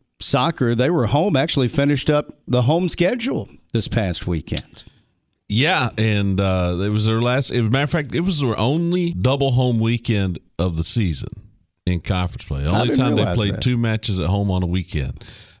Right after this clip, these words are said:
Speaker 2: And then promptly found themselves down three one to Georgia State.
Speaker 1: In the second half.
Speaker 2: Yeah. And, uh, you know, ch-, had to ch-, kinda change their alignment, get to more of an attack style, which they've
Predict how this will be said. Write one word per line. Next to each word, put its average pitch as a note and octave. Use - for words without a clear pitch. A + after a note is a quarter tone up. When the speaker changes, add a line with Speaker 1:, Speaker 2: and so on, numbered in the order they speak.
Speaker 2:
And F#2+
then G2+
promptly A#2+
found A2
themselves G#2
down G#2+
three A2
one A2
to F#2+
Georgia F#2
State. A2
Speaker 1:
In D3+
the B2
second D#3
half. -
Speaker 2:
Yeah. G#2
And, D#2
uh, C#2+
you F2
know, E2+
ch-, -
had G2
to F#2
ch-, -
kinda G#2
change A2
their G#2
alignment, G#2
get G2+
to -
more G2+
of F#2+
an G2
attack G2+
style, G2+
which G2+
they've A2+